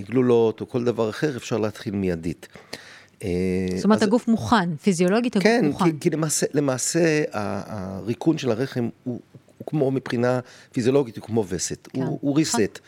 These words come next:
Speaker 1: אז כמו שאנחנו יודעים, מתחילים אמצעי מניעה בווסת, אז זה אותו דבר. אז זה, זה באמת, יש לזה את כל היתרונות. החיסרון היחידי, שבעיניי הוא חיסרון לכאורה, זה שכמו שאת אמרת, אה,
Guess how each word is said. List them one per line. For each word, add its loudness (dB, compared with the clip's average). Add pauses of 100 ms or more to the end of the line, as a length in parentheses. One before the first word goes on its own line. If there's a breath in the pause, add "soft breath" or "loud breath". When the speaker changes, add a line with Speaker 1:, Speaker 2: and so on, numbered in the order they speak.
(480 loud breath)
Speaker 1:
אז -6
כמו 0
שאנחנו 0
יודעים, 2
מתחילים 0
אמצעי 2
מניעה 0
בווסת, -4
אז 0
זה -4
אותו 0
דבר. 0
אז -8
זה, -2 (140)
זה -6
באמת, 0
יש -2
לזה 2
את -2
כל 0
היתרונות. -2
החיסרון -2
היחידי, 0 (400 loud breath)
שבעיניי 2
הוא 2
חיסרון 0
לכאורה, -2 (480 loud breath)
זה -4
שכמו -4
שאת 2
אמרת, -2
אה, 0